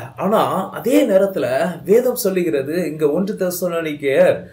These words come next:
ஐந்தாவது அதிகாரம் இருபது, இருபத்தொன்னு, இருபத்திரெண்டு வசனங்களிலே, "தீர்க்க தரிசனங்களை அற்பமாய் எண்ணாதேயுங்கள்." அருமையான பிள்ளைகளே,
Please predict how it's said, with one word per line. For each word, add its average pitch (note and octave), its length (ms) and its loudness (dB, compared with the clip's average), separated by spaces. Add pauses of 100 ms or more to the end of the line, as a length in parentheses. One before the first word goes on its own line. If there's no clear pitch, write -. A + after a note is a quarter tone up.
(160)
ஐந்தாவது F#3 440 0
அதிகாரம் D3 420 0
இருபது, F#3+ 400 -2
இருபத்தொன்னு, F3 520 -4
இருபத்திரெண்டு D3+ 640 0
வசனங்களிலே, C3 640 -8
"தீர்க்க C#4+ 380 -4
தரிசனங்களை F3+ 640 0
அற்பமாய் G#3+ 840 2
எண்ணாதேயுங்கள்." D3+ 680 -6 (160)
அருமையான E3+ 400 -4
பிள்ளைகளே, C3 460 -4